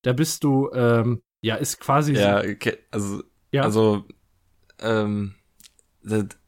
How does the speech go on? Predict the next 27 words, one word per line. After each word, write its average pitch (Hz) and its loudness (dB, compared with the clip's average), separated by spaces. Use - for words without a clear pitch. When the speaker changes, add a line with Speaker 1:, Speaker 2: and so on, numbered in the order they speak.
Speaker 2:
kenn 131 0
ich, 143 -4
ist 120 -4
so 127 -4
ein 120 -2
bisschen, 123 -2
also 104 -2
die, 104 -6
dieser 104 -2
Spruch 117 -4
ist 107 -6
ja 98 -4
aus - -6
James 101 -2
Bond, 110 -4
wo 101 0
Speaker 1:
Mhm. 101 2
Speaker 2:
er 101 0
auf - -10
einer, 101 -2
wo 101 -4
er 101 -2
in 101 -6
einer 98 -4
aussichtslosen 110 -2
Situation 107 -2
quasi 90 -8